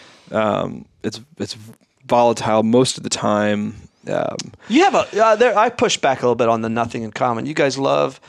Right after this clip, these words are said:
Speaker 2: you're very stylish in that you love style. You love, you know what I mean? You
Speaker 1: Mm-hmm.
Speaker 2: love excellent things. You
Speaker 1: But I'm
Speaker 2: So
Speaker 1: so,
Speaker 2: there
Speaker 1: I,
Speaker 2: is, there
Speaker 1: I'm
Speaker 2: is
Speaker 1: so particular, you know, that, like, even within those things, you know, I just, I push on so much. Um, there's just, there's,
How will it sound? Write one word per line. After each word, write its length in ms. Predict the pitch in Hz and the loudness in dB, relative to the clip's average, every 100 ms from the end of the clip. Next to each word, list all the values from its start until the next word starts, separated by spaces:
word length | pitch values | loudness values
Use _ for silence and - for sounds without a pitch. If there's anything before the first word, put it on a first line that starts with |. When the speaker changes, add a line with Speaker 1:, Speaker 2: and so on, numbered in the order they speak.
| - - _ | -20 -20 _
Speaker 2:
you're 140 | 147 | -2
very 380 | 131 147 151 156 | 0 2 2 2
stylish 1080 | - - - - 143 131 131 131 131 - - | 0 -2 -4 0 2 2 2 0 -2 -4 -6
in 120 | 131 127 | -6 -4
that 160 | 120 | -4
you 100 | 127 | -6
love 280 | 127 123 123 | -2 -2 -2
style. 600 | - - - 123 123 120 | -4 -4 0 0 2 0
You 160 | 120 117 | -2 -6
love, 420 | 123 123 120 120 | 0 0 0 -6
you 100 | - | -4
know 140 | 165 175 | 0 2
what 60 | |
I 20 | 170 | 0
mean? 240 | 170 170 | -2 0
You 100 | 147 | -2
Speaker 1:
Mm-hmm. 100 | 151 | 2
Speaker 2:
love 220 | 156 156 - - | 0 0 -4 -8
excellent 640 | 151 - - 147 143 - | -6 -4 -4 -2 -4 -6
things. 680 | - 131 131 131 131 127 127 | -8 -6 -4 -4 -6 -8 -8
You 220 | 123 127 _ - - | -8 -10 _ -20 0
Speaker 1:
But 140 | 147 | 2
I'm 180 | 151 170 | 2 0
Speaker 2:
So 160 | 165 170 | 2 6
Speaker 1:
so, 200 | 165 - | 6 6
Speaker 2:
there 140 | 165 165 | 4 4
Speaker 1:
I, 20 | |
Speaker 2:
is, 240 | 156 - - | 2 0 0
there 160 | 185 208 | 4 6
Speaker 1:
I'm 80 | |
Speaker 2:
is 100 | 175 | 4
Speaker 1:
so 140 | 160 135 | 4 2
particular, 840 | 120 - - - 120 107 101 107 - | 0 -2 -2 -2 0 0 0 -4 -6
you 100 | 120 | -2
know, 180 | 120 120 | 2 2
that, 180 | 117 117 | 4 4
like, 380 | 117 113 110 - | 2 0 -2 -4
even 240 | 139 131 123 | -2 2 2
within 320 | 113 131 127 | 2 2 4
those 260 | 120 113 - | 2 2 2
things, 380 | 120 120 113 113 | 2 2 0 -2
you 60 | |
know, 100 | 113 | 0
I 80 | 113 | 0
just, 240 | 117 110 95 | -2 -2 -4
I 80 | |
push 360 | 110 - 127 - | -4 0 -2 0
on 140 | 107 | -2
so 320 | 113 - 131 127 | -2 2 2 4
much. 520 | 110 104 - - - | 2 0 -2 -4 -4
Um, 460 | - 101 101 82 107 - | -4 -4 -4 -8 -14 -18
there's 240 | 107 113 | -4 -2
just, 240 | 110 113 - | -2 -6 -6
there's, 180 | 110 | -8